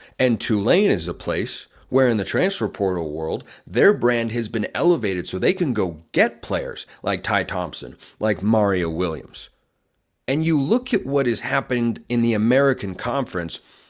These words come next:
because this is why Tulane is at the top of my list here, and Boise State's going to be a, a pretty close number two.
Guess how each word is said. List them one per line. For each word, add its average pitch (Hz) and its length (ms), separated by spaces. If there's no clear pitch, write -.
because 120 360
this 143 340
is 113 160
why 113 280
Tulane 113 520
is 98 160
at 92 140
the 90 60
top 110 300
of 92 80
my 87 180
list 131 380
here, 85 260
and 92 160
Boise 117 280
State's 113 360
going 98 260
to 92 80
be 87 300
a, 95 220
a 95 80
pretty 117 320
close 107 380
number 104 260
two. 101 400